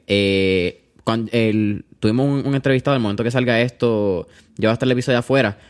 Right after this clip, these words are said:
con Paul Raminfar, que es de Colombia, y él hablaba que cuando las personas tienen plan B es porque el plan A no es suficientemente convincente para ellos mismos. Eh,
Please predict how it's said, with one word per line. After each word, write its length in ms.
con 160
Paul 220
Raminfar, 560
que 80
es 60
de 80
Colombia, 380
y 40
él 60
hablaba 260
que 100
cuando 440
las 100
personas 280
tienen 240
plan 300
B 360
es 120
porque 260
el 60
plan 340
A 80
no 80
es 60
suficientemente 720
convincente 580
para 160
ellos 120
mismos. 340
Eh, 480